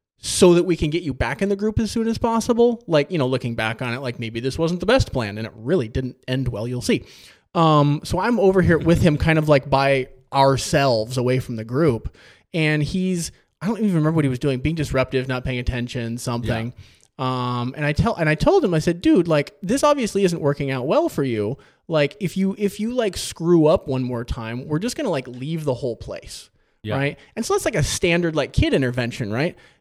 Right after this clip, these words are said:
Speaker 1: The, a variety of children want to remain at the special activity. So if you tell them, "If you screw up, we're leaving,"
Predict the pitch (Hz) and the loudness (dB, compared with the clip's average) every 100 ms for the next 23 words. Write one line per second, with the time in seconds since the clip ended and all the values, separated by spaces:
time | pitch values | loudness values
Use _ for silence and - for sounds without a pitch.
0 | - 143 147 165 156 151 151 156 - 165 | -10 -8 -4 -4 -4 -6 -8 -8 -4 0
1 | 180 311 381 151 - 135 131 147 147 - | 4 4 4 2 2 0 2 2 0 -6
2 | _ _ 135 190 - 190 160 143 160 180 | _ _ 2 2 2 2 4 4 2 2
3 | 156 139 - 160 - 135 120 269 196 101 | 2 0 0 0 2 0 2 2 4 0
4 | 92 - _ - 151 147 - 349 240 143 | -6 -10 _ -2 2 2 4 6 6 6
5 | 131 135 - 170 - 156 - - 180 165 | 4 -2 -6 -4 0 -2 -2 0 4 8
6 | 208 - 117 113 151 269 247 107 65 165 | 6 4 -8 -6 -2 2 2 0 -6 -6